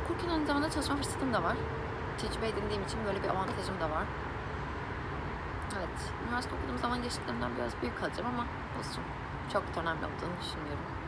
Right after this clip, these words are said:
Ah. Evet,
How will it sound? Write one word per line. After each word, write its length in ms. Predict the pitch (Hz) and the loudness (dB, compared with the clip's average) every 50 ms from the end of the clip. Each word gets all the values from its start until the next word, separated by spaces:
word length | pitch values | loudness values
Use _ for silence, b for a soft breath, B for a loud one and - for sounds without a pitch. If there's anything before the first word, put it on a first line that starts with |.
| - - - - - - - - - - - - - - - - - - - - - - - - - - - - - B B B B B B B B B B B B B B B - - - - 254 | -4 -4 -4 -4 -4 -4 -4 -4 -4 -4 -4 -4 -4 -4 -4 -4 -4 -4 -6 -6 -6 -4 -4 -4 -4 -4 -4 -4 -4 B B B B B B B B B B B B B B B -4 -4 -2 0 4
Ah. 360 | 285 302 302 B B B B B B B B B B B B - - - - - - - - - - - - - - - - - - - - - - - - - - - - - - - - - - - - - - - - - 214 | 6 6 8 B B B B B B B B B B B B -6 -6 -6 -6 -4 -4 -4 -4 -4 -4 -6 -6 -6 -6 -6 -6 -6 -6 -6 -4 -4 -6 -6 -6 -6 -6 -6 -6 -4 -4 -4 -4 -6 -6 -6 -6 -6 -6 -6 -4 -2 0
Evet, 120 | 226 208 | 0 0